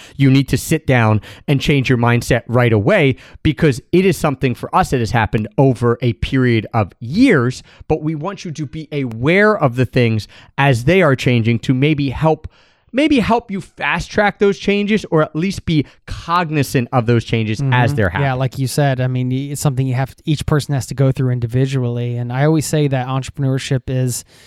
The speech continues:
Speaker 2: one of the sneakiest self-development tools out there, right? And part of this shift from employee to entrepreneur mindset set is, uh, <laughs>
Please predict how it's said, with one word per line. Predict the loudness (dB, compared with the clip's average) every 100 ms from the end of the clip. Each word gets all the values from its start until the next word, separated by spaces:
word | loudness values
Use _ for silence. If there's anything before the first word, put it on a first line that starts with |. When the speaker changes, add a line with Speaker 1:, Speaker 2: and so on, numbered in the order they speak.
| -20 -20 _ _
Speaker 2:
one | 0 0
of |
the | 0
sneakiest | -2 -2 0 0 0 0 -2 -4
self-development | -2 -2 -2 -2 -2 -2 -6 -4
tools | -2 0 -2
out | -2 -4 -4
there, | -8 -12 -18 _
right? | -4 -2 -4
And | -10 -4
part | -2 0
of |
this | 0 0 -4 -14 -20 _ _ _ -12
shift | -2 -2 0
from | -2 -2
employee | -2 2 2 0
to |
entrepreneur | -4 -6 -6 -6 -4 -2
mindset | -2 -4 -4 -6 -6 -8 -20 _ -8
set | -4 -2 -4 -12 -20 -20 -20 _ 0
is, | 2 2
uh, | 2 2 2 0 -2 -4 -10 _ _ _ _ _
<laughs> | _